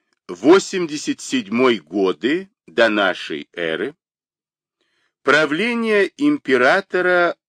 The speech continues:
У Ди. Золотой век Ханьской империи.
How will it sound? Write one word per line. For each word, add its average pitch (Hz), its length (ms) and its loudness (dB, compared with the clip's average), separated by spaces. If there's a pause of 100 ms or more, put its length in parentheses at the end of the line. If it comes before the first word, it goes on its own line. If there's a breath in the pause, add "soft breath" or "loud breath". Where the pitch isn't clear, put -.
У 156 440 -2
Ди. 202 540 -10 (1200)
Золотой 143 760 2
век 131 600 -4
Ханьской - 920 -2
империи. 85 920 -8